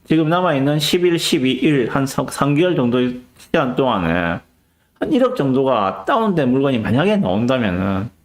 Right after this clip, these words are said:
이를 사야 될까요? 말아야 될까요? 삼익빛이 진입을 고민하고 있는 분이라면은 그걸 사셔야 한다고 생각합니다. 다시 프리미엄이 이전처럼 뭐 오천, 사천 수준으로 떨어지면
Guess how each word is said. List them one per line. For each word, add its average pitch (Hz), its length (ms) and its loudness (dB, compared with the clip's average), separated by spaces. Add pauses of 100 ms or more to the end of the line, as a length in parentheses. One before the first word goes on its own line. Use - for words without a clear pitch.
(300)
이를 185 180 0
사야 214 260 0
될까요? 127 300 0
말아야 127 220 0
될까요? - 480 -4 (1160)
삼익빛이 196 560 0
진입을 180 380 2
고민하고 196 380 0
있는 147 180 0
분이라면은 120 760 0
그걸 147 280 2
사셔야 160 300 0
한다고 107 160 0
생각합니다. 101 640 -2 (560)
다시 202 340 0
프리미엄이 139 1080 0 (160)
이전처럼 156 540 0
뭐 107 100 0 (120)
오천, 175 460 -2
사천 - 420 -2
수준으로 165 380 0
떨어지면 131 600 0